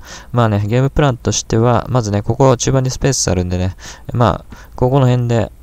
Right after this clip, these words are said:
えー、ツーセンターミッドフィルダーしかいないんで、このね、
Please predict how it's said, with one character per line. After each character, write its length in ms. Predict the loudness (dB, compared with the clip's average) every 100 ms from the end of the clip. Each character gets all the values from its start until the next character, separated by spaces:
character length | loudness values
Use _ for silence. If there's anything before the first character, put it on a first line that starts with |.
| -4
え 380 | -2 0 0 -2
ー、 20 |
ツ 720 | 0 2 4 4 4 2 -2
ー 60 | -4
セ 120 | -6
ン 60 | -2
タ 80 |
ー 40 | -4
ミ 60 |
ッ 40 | 0
ド 80 | 2
フ 60 |
ィ 20 |
ル 40 | 2
ダ 60 |
ー 20 | 0
し 80 |
か 100 | -4
い 20 | -4
な 80 |
い 60 | -4
ん 100 | -2
で、 200 | -2 -2
こ 80 | -2
の 120 | -2
ね、 180 | -2 -4